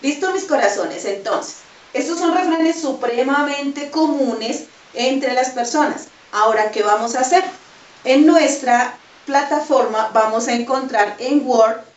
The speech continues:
un pequeño jueguito de emparejar las, eh, los refranes. Se dividen en dos frasecitas y ¿qué vamos a hacer? Los vamos a emparejar. ¿Listo, mis corazones? Vamos en nuestra, en nuestro cuaderno a transcribir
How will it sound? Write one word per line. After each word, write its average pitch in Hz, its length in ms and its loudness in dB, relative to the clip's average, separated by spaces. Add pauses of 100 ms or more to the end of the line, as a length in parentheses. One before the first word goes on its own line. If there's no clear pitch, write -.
(280)
un 269 540 -4
pequeño 277 420 -2
jueguito 269 640 0 (180)
de 262 340 2
emparejar 247 880 0 (680)
las, 254 540 0
eh, 220 520 -4
los 233 140 2
refranes. 196 680 -2 (140)
Se 233 60 -4
dividen 202 440 0
en 240 120 -2
dos 196 160 -2
frasecitas 269 680 0
y - 80 -10
¿qué 196 80 -6
vamos 202 240 0
a 240 60 -2
hacer? 330 240 4
Los 240 100 -2
vamos 185 280 -2
a 196 80 -2
emparejar. 175 600 0
¿Listo, 240 300 -4
mis 330 140 -2
corazones? 214 640 -2 (540)
Vamos 277 420 2
en 330 160 4
nuestra, 294 480 0
en 277 80 -4
nuestro 277 340 -2
cuaderno 226 540 0
a 220 140 -4
transcribir 277 920 0